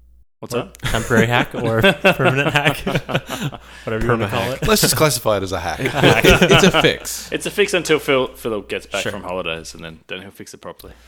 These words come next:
Speaker 2: Sounds good.
Speaker 3: So I guess the big news is W W C keynote and State of the Union today, right?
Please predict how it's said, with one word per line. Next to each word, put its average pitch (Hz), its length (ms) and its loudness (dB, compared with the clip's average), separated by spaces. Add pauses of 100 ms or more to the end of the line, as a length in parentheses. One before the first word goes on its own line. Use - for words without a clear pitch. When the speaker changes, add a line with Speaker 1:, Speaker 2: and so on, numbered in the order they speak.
(100)
Speaker 2:
Sounds 95 260 -14
good. 107 220 -12 (1800)
Speaker 3:
So 107 440 0
I 107 80 -6
guess 110 180 -2
the 104 80 -8
big 95 160 -4
news 90 200 -6
is 85 280 -14 (280)
W 80 240 -6
W 82 200 -6
C 76 240 -12
keynote 80 440 -16 (140)
and 82 400 -16
State 80 200 -14
of - 40 -18
the 50 60 -20
Union 52 240 -18
today, - 240 -18 (120)
right? 87 180 -12